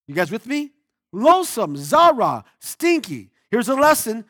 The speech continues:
Ready for the lesson? Don't be stinky. Okay? And, and what I mean by that, as you take this into context, is don't live in a way that brings shame and disgrace to your life. Or shame and disgrace to God.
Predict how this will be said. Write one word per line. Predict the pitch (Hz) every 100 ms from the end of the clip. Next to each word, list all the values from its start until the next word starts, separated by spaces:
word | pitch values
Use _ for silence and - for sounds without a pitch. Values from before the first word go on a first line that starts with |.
| _ 170
Ready | 226
for | 220
the |
lesson? | 262 269 311 277 _ _
Don't | 285 302
be | 320 311
stinky. | - 370 359 - 156 92 _ _ _ _ _ _ _ _ _ _ _ -
Okay? | 170 233 302 320 - _ _ _ _ -
And, | 294 311
and | 302
what | 320
I | 311
mean | 339 415
by | 381 330
that, | 262 330 302
as | 269
you | 208 220 _ -
take | 330 359
this | 302
into | 311 220
context, | - 294 349 392 - 196 196 - - -
is | 240 247
don't | 156 349 359
live | 311 370
in | 302
a |
way | 262 320 320
that | 269 202
brings | 294 254 - - _
shame | - - 370 349 285 - -
and | 262
disgrace | 269 - - 359 320 -
to | 277
your | 285
life. | 269 403 440 349 160 - _ _ _ _ _ _ _ _ _ _ _ _ _
Or | 254 254
shame | - 349 370 349
and |
disgrace | 302 - 320 330 -
to | 226
God. | 160 247 220 175 120